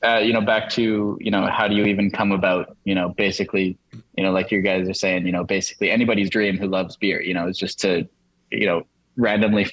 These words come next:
you know, stumble into, you know, ending up in a place where you're about to open a brewery that you've just bought, right? That is, you know, kinda ridiculous, but, you know, that was a huge,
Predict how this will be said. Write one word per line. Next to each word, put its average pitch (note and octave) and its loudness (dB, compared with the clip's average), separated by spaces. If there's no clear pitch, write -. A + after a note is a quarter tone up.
you G#2 -2
know, F2+ 2
stumble G#2 2
into, F#2+ 2
you - -2
know, F2+ 2
ending G2 4
up F#2+ 0
in G2+ 2
a F#2 0
place G2 -2
where G2 0
you're F#2 0
about F2+ -4
to - -4
open F#2 -4
a - 0
brewery A2 2
that F#2 -2
you've E2+ -4
just - -10
bought, - -2
right? F#2+ 0
That F#2+ 0
is, F#2 -2
you - 0
know, F2+ 0
kinda - 2
ridiculous, A2 2
but, E2+ -2
you A2+ 2
know, G#2 4
that G2 4
was G#2 0
a G2+ 2
huge, G2+ -2